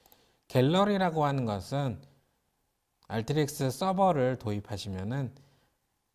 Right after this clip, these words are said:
각 사용자마다 공유할 수 있는 공간을 마련해 줍니다. 그 공간에다가 연결하는 방법입니다. 지금은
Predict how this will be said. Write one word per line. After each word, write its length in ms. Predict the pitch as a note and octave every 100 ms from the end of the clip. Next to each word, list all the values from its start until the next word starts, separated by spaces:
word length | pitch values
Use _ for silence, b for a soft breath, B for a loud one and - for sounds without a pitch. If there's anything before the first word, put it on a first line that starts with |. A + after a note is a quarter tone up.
| -
각 240 | A2+ G#2
사용자마다 1000 | - F3+ G3 F#3 D#3+ A#2+ G2+ F#2+ B2 C3+
공유할 500 | C3+ A2 B2 D#3 E3+
수 180 | D#3+ -
있는 640 | C3 G2+ F#2+ B2 E3 F3+ - _ _ _
공간을 640 | - G#2 F#2+ G2 F#2 A#2+ C#3
마련해 440 | A2 G#2 A2+ A2+
줍니다. 440 | G2+ F#2+ E2+ F#2 F#2 b b b b b b _ _
그 320 | - D3 D#3
공간에다가 920 | D3 A2+ A2 A2+ G#2+ G2+ F#2+ G2 C#3+
연결하는 920 | C3+ G2 F#2 A#2+ B2 A2 G2 C3+ D#3+ D#3
방법입니다. 720 | G2 F#2 G2 E2+ - _ - _ _ _ _ _ _ _
지금은 720 | - F#2+ G#2 A#2+ D#3+ F3+ F3+